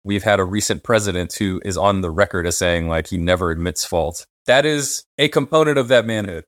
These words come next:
of that masculinity. Whether or not you think it's useful, that's up to you. I'm gonna tell you, I don't think it's useful. I think it's ridiculous. So anyway, you have to be willing to admit fault, 'cause parents aren't perfect. We're human. Uh, some other things that came up in the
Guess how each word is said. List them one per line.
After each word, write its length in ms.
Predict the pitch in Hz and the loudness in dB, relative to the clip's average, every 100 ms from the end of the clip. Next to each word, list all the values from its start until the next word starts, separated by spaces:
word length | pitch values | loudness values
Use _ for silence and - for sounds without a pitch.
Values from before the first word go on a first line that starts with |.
| _ _ - | _ _ -2
of 120 | 104 | 2
that 140 | 110 107 | 4 4
masculinity. 680 | 101 101 104 95 85 78 - _ _ | 2 0 -2 -4 -4 -8 -14 _ _
Whether 340 | 98 127 135 | 2 4 4
or 40 | 131 | 4
not 200 | 131 127 | 2 2
you 60 | 123 | -2
think 200 | 131 127 | -4 -4
it's 140 | 110 | -4
useful, 500 | 117 - 127 123 - _ | -4 -4 -4 -4 -6 _
that's 280 | 101 123 143 | 2 2 4
up 100 | 135 | 0
to 80 | 117 | 0
you. 200 | 98 78 - | -2 -4 -2
I'm 140 | 107 | 0
gonna 120 | 127 | 2
tell 200 | 120 123 | 4 4
you, 120 | 117 110 | 6 6
I 40 | |
don't 160 | 113 98 | 6 2
think 120 | 92 | -4
it's 120 | 85 | -4
useful. 400 | 80 - 85 - _ _ _ _ _ | -6 -6 -10 -12 _ _ _ _ _
I 80 | 98 | -2
think 160 | 107 101 | 0 0
it's 140 | - | -2
ridiculous. 540 | 95 90 - - - - | -2 -2 -4 -10 -8 -2
So 220 | - 95 | 2 2
anyway, 280 | 143 123 80 - _ | 4 2 0 -6 _
you 140 | 113 123 | 0 2
have 100 | - | 2
to 80 | 131 | 2
be 80 | |
willing 220 | 123 117 107 | 2 2 2
to 60 | |
admit 220 | 92 82 | 0 -2
fault, 240 | - 64 - _ - | -6 -12 -12 _ -8
'cause 100 | 104 | -4
parents 300 | - 127 110 | 2 2 4
aren't 120 | 98 | 0
perfect. 360 | 87 80 80 - | 0 -2 -4 -6
We're 120 | 98 | -6
human. 260 | 90 80 69 101 | -6 -6 -6 -2
Uh, 160 | 104 | 0
some 160 | - 156 | 2 2
other 160 | 175 | 2
things 180 | 147 123 | 2 0
that 60 | 110 | 0
came 240 | 113 101 | 0 2
up 180 | 95 - | 0 0
in 200 | 101 95 | -2 0
the 460 | 92 92 90 87 | 0 0 0 -2